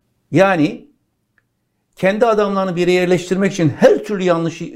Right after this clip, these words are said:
ahlaksızlığı yapma an-, anlayışı bi-, bu bir zihniyettir.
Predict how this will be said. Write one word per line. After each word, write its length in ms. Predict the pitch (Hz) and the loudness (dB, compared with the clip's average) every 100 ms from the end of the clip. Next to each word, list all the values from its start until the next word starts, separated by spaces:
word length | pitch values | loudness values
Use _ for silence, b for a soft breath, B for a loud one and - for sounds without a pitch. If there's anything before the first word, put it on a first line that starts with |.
| - | -4
ahlaksızlığı 580 | 156 156 160 160 156 147 | -2 -2 -4 -6 -4 0
yapma 380 | 170 175 196 | 0 0 -6
an-, 240 | 185 156 - 147 - - - | -2 -4 -4 -8 -8 -12 -4
anlayışı 680 | 139 147 147 139 247 285 - _ _ _ _ _ _ _ _ _ _ _ _ _ | 0 2 2 0 -4 -6 -10 _ _ _ _ _ _ _ _ _ _ _ _ _
bi-, 220 | 135 156 | 0 2
bu 120 | 165 | 0
bir 60 | 190 | 0
zihniyettir. 600 | 175 196 208 208 208 123 | 0 0 2 0 0 -4